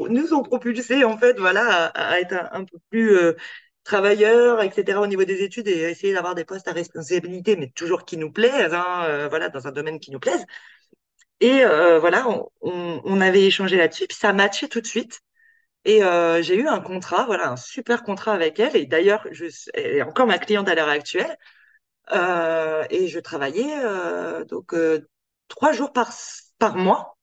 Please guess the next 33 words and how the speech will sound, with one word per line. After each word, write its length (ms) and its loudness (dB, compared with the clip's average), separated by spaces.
pour 180 4
elle. 240 0
Donc, 300 2
euh, 320 8
autant 260 6
te 100 4
dire 240 2
que 80 4
trois 440 4
jours, 500 2
euh, 60 0
en 80 0
fait, 160 -2
je 60 -10
facturais 600 0
trois 220 0
mille 180 0
euros, 380 0
en 120 -2
fait, 340 -2
de 120 -2
chiffre 220 -4
d'affaires 400 -2
dès 200 -4
le 60 -4
mois 140 0
de 60 -8
février. 460 -6
Donc, 220 2
je 300 -10
me 100 -4
suis 240 -8
dit, 220 0